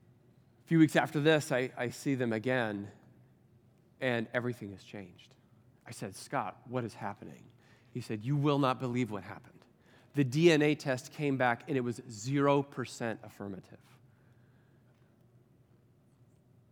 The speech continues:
I said, "Are you kidding me?" He said, "No, that's exactly what happened. Zero percent chance.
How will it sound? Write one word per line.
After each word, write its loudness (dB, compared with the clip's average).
I -14
said, -8
"Are -12
you -8
kidding -8
me?" -6
He -14
said, -6
"No, 0
that's -6
exactly 0
what -2
happened. -8
Zero 6
percent -2
chance. -2